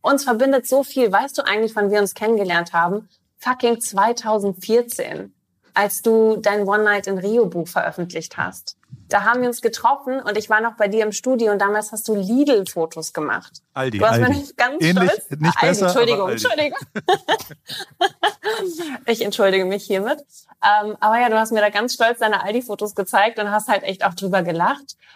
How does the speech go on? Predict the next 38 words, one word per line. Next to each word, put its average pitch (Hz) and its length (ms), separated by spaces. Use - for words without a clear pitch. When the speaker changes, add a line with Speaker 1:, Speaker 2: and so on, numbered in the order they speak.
Speaker 1:
Und, 196 340
ähm, 185 340
ja, 185 100
dann 190 100
hast 190 140
du 196 40
ein 190 40
paar 190 140
Fotos 208 320
von 214 120
mir 214 120
gemacht 208 440
und 196 200
unsere 185 360
Freundschaft 185 720
geht 185 260
echt - 320
schon 190 320
so 240 340
lange 220 360
zurück 220 380
und 202 100
wir 202 100
haben 190 160
so 220 140
viel 226 160
erlebt, 196 420
auch 185 80
so 214 120
viel 202 160
Scheiß 226 400
erlebt, 180 340
wir 190 60
haben 190 100
so 208 80
viel 202 160
Scheiß - 340
gemacht. 190 380